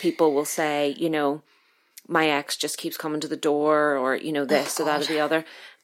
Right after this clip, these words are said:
Speaker 1: And so it's number one thing is to say,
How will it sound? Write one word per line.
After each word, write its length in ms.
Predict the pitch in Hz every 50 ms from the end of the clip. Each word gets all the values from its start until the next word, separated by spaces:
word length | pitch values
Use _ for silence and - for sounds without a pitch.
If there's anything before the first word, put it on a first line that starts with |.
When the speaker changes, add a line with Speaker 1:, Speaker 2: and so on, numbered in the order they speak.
| - 165
Speaker 1:
And 300 | 160 160 156 151 - - _ _ - _ _ _ -
so 360 | - - - 160 123 120 - _ _ _ _ _ _ _ _ _ - -
it's 240 | 113 - - - -
number 260 | 151 143 139 135 139
one 240 | 127 110 110 98 139
thing 240 | 143 - 147 139 139
is 100 | 143 -
to 100 | - 156
say, 340 | - - 156 147 143 135 -